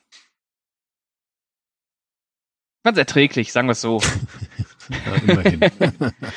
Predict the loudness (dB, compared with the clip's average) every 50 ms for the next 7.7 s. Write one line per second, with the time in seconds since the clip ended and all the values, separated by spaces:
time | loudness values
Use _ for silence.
0 | -14 -16 -14 -14 -12 -12 -12 -10 -10 -10 -4 0 2 2 2 4 2 2 2 2
1 | 0 0 0 -2 -4 -4 -6 -2 0 0 0 0 -2 -6 -8 -8 -6 -4 -2 -2
2 | -2 -4 _ _ -2 -2 0 0 0 -2 -4 -6 _ _ _ _ -20 -12 -4 0
3 | 2 2 4 4 2 2 2 0 0 0 0 0 0 0 0 2 2 2 2 2
4 | 2 2 2 2 2 0 0 -2 -2 -4 -4 -2 -2 0 0 0 0 -2 -8 _
5 | _ _ _ _ _ _ 0 2 2 2 2 -2 -8 -4 -2 -2 0 0 0 0
6 | 0 0 0 -2 -2 -2 0 0 0 -2 -2 -6 -12 -14 -20 -20 -16 -6 0 2
7 | 4 4 4 2 2 0 -2 -2 -6 -6 -6 -10 -10